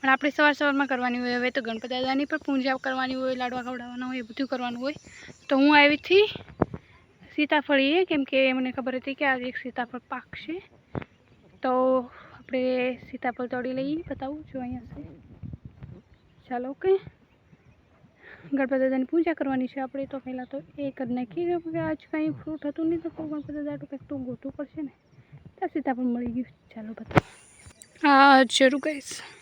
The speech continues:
પાકી ગયું પણ ને અહીંયા જો ગાઈસ, હવે આપણે આ લઈને ગણપતિ દાદાને દેવાનું છે. તો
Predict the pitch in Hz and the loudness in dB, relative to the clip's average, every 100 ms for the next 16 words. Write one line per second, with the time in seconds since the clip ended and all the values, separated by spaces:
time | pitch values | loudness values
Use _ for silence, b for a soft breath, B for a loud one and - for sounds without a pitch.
0 | B - - 262 - 247 220 233 269 370 | B -8 0 2 2 0 0 0 2 2
1 | 403 330 294 294 294 302 - - - - | 2 4 6 6 6 4 0 -12 -20 -20
2 | - - _ _ _ _ _ - - - | -20 -20 _ _ _ _ _ -20 -20 -20
3 | - - _ _ - - _ _ _ _ | -20 -20 _ _ -20 -20 _ _ _ _
4 | - - - - - - - - _ _ | -20 -20 -20 -20 -20 -20 -20 -20 _ _
5 | _ - _ _ _ _ - - - - | _ -20 _ _ _ _ -20 -20 -20 -18
6 | - - _ _ 320 302 262 277 254 240 | -12 -12 _ _ 12 12 12 12 12 10
7 | 277 - - - - _ _ _ _ _ | 8 4 -8 -12 -20 _ _ _ _ _
8 | _ - _ _ _ _ - 262 247 247 | _ -20 _ _ _ _ -4 6 6 10
9 | 254 254 262 302 311 320 311 302 254 262 | 10 12 12 12 12 12 12 10 6 6
10 | 247 247 262 285 302 294 294 294 - 302 | 6 6 6 8 8 8 8 6 4 4
11 | 294 294 - b b b _ _ _ - | 4 2 -2 b b b _ _ _ -20
12 | _ _ _ _ _ _ 349 | _ _ _ _ _ _ 6